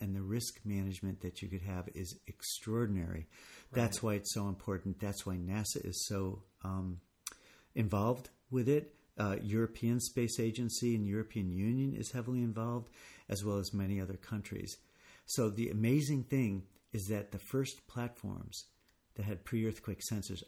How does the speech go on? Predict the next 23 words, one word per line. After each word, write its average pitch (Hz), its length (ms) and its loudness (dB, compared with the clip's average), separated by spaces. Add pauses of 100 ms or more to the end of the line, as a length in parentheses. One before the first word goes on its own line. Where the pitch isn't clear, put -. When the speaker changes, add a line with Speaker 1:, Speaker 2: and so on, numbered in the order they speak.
Speaker 1:
are 104 100 0
in 95 80 0
Alaska, 101 540 -2
and 101 120 0
not 139 200 2
just 170 280 2
in 170 120 6
Alaska, 107 500 0
but 95 160 -2
in 98 140 2
school - 420 -4
districts. - 640 -6 (220)
Speaker 2:
Right. 107 260 -8 (360)
Speaker 1:
And 123 200 6
Speaker 2:
They're 117 80 4
Speaker 1:
Kodiak 147 520 10
has 135 220 4 (120)
two. 123 280 6 (240)
You 127 140 6
have 107 160 4
one 117 200 6
in 147 100 4
Kodiak. 107 500 4